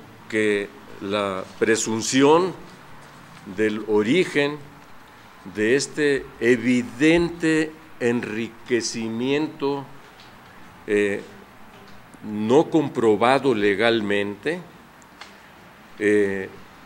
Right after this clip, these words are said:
está porque tuvo recursos de procedencia ilícita.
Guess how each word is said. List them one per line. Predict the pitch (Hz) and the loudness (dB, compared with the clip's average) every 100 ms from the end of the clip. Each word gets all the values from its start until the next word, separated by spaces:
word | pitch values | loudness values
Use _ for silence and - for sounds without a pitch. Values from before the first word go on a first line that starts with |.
| - - - - - - - | -20 -20 -20 -20 -20 -16 -10
está | 98 - 120 127 156 - - - - - | -8 -4 -2 0 -2 -8 -18 -20 -20 -12
porque | - 107 - 110 104 101 101 - - - - - - - - - - - - - - - | -4 -4 -2 -2 0 0 -4 -16 -20 -20 -20 -20 -20 -20 -20 -20 -20 -20 -20 -20 -20 4
tuvo | 151 190 175 | 8 8 6
recursos | 123 110 - 139 147 | 0 -2 -2 -2 -2
de | 127 | -4
procedencia | - 107 104 104 117 113 107 | -2 -4 -2 0 0 0 -2
ilícita. | 95 107 113 139 - | 0 -2 -2 -8 -8